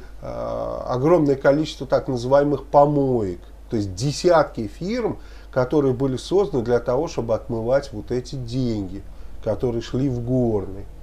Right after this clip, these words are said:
И то есть было все построено с бешеными нарушениями. Ну, как можно там меньше, чем за двадцать процентов построить, конечно. И люди, которые там работали с этим спецстроем, мне рассказ министра здравоохранения нашего понравился. Он говорит,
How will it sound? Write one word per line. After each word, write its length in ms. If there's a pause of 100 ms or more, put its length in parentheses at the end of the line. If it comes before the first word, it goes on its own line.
(340)
И 100
то 120
есть 120
было 200
все 200
построено 560
с 80
бешеными 540
нарушениями. 720
Ну, 200 (280)
как 220
можно 320
там 260
меньше, 360
чем 120
за 160
двадцать 300
процентов 500 (380)
построить, 520
конечно. 520 (360)
И 360
люди, 260
которые 460
там 260
работали 640 (240)
с 140
этим 240
спецстроем, 840 (180)
мне 340 (380)
рассказ 720
министра 640
здравоохранения 800
нашего 320
понравился. 500
Он 60
говорит, 180